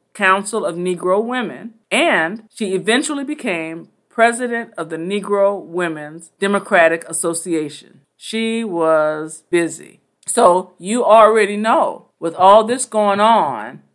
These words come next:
the building, the Bearden House was where it was going on, right? That's where you wanted to hang out. That was the spot.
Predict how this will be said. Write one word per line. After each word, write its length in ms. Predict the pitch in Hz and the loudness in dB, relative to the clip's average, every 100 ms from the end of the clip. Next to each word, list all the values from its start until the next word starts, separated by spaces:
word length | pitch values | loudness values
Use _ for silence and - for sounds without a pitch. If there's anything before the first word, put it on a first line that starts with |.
| _ _ | _ _
the 120 | 175 | -4
building, 540 | 165 240 370 240 254 233 165 | 0 2 0 -2 -6 -6 -4
the 120 | 180 | -6
Bearden 540 | 202 254 262 233 226 | -2 0 0 -2 -4
House 520 | 240 277 220 160 180 - | -6 0 0 0 -6 -14
was 880 | 156 202 262 185 139 139 147 - _ _ _ _ | -2 2 6 6 4 -2 -8 -16 _ _ _ _
where 640 | - 156 180 185 175 175 - | -6 0 4 4 4 2 -2
it 200 | 180 160 | -8 -6
was 160 | 165 | -8
going 320 | 160 170 180 | -2 0 2
on, 520 | 208 254 170 107 71 82 | 4 4 4 -2 -12 -4
right? 280 | 156 175 | 0 0
That's 240 | 175 196 208 | 2 0 0
where 120 | 185 | -6
you 160 | 202 190 | -6 -4
wanted 220 | 185 185 | -4 -4
to 80 | 185 | -4
hang 240 | 208 226 | -4 0
out. 200 | 311 175 | 0 4
That 200 | 185 220 | 4 2
was 180 | 226 226 | 0 -6
the 120 | 233 | -6
spot. 580 | - - 269 233 - | -6 2 4 4 2